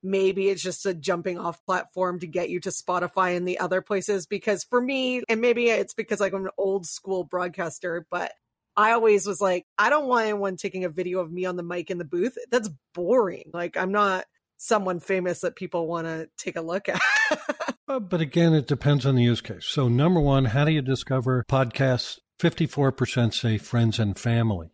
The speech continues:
Speaker 2: That's pretty low tech. So recommendations count for a lot, even with all the cool technology and all of the, you know, social platforms we have available.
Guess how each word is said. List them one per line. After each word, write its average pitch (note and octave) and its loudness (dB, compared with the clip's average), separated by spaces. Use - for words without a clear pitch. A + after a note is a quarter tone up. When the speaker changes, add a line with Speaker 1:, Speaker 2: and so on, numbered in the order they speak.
Speaker 2:
That's D#3+ 0
pretty E3 0
low C3 2
tech. - -8
So - -6
recommendations B2 0
count G#2+ -2
for A#2 -6
a G#2 -2
lot, A2 -2
even C#3 2
with A#2 -2
all A#2 -2
the A2 2
cool A#2+ 0
technology A2+ 0
and F2+ 2
all A2+ 0
of G2 -4
the, G#2 -2
you G2+ -2
know, F#2 -4
social A#2 0
platforms A2 0
we G2+ -2
have G#2+ -2
available. G#2 -4